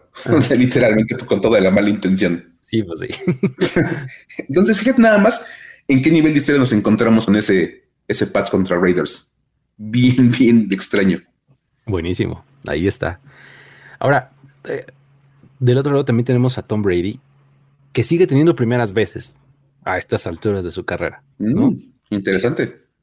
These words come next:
Speaker 2: Los Buccaneers perdieron el juego, eh, eh, ahora este, este, este fin de semana, cuando iban ganando diecisiete cero en algún momento,
Speaker 1: Ujú.
Speaker 2: ¿no? Esto nos trajo ahí un par de datos. El primero es que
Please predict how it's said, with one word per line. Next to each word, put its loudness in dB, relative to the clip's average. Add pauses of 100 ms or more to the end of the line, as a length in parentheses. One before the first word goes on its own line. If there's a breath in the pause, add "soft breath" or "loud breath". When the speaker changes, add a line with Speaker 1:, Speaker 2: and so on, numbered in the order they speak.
(960)
Speaker 2:
Los 0
Buccaneers 2 (1080)
perdieron 2
el 0
juego, 0 (340)
eh, -6
eh, -10
ahora -6
este, -8
este, -10
este -10
fin -6
de -6
semana, -6 (160)
cuando 0
iban 2
ganando 0 (360)
diecisiete 0
cero 0
en -4
algún -2
momento, 0 (540)
Speaker 1:
Ujú. 0 (120)
Speaker 2:
¿no? -10 (460)
Esto 0
nos 0
trajo 0
ahí -6
un -6
par -4
de -6
datos. -10
El -2
primero 2 (500)
es 0
que 0